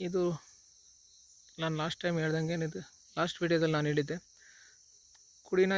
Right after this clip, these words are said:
ಜಿಂಕ್ಟೋದ್ರಿಂದ ನಿಮಗೆ ಎಕ್ಸ್ಟ್ರಾ ಕವಲುಗಳು ಬಂದು ನಿಮಗೆ ಜಾಸ್ತಿ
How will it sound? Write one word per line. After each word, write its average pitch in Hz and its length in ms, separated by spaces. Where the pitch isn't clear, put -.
ಜಿಂಕ್ಟೋದ್ರಿಂದ 165 640
ನಿಮಗೆ 165 300
ಎಕ್ಸ್ಟ್ರಾ 175 240
ಕವಲುಗಳು 160 460
ಬಂದು 147 220
ನಿಮಗೆ 147 240
ಜಾಸ್ತಿ 156 280